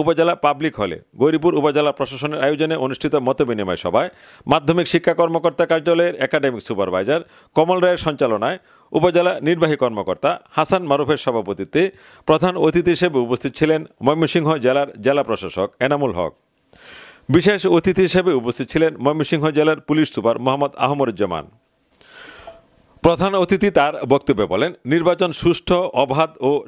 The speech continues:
শান্তিপূর্ণভাবে অনুষ্ঠিত হবে। যদি নির্বাচন কেন্দ্রে কেউ বা কোনো গোষ্ঠী বল প্রয়োগ, ভীতি প্রদর্শন, ভোট কেন্দ্র অবৈধ দখল, ব্যালট ছিনতাই, জোরপূর্বক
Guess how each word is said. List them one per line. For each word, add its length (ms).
শান্তিপূর্ণভাবে 800
অনুষ্ঠিত 380
হবে। 180
যদি 220
নির্বাচন 380
কেন্দ্রে 240
কেউ 160
বা 60
কোনো 120
গোষ্ঠী 320
বল 140
প্রয়োগ, 260
ভীতি 300
প্রদর্শন, 440
ভোট 220
কেন্দ্র 200
অবৈধ 220
দখল, 240
ব্যালট 340
ছিনতাই, 380
জোরপূর্বক 500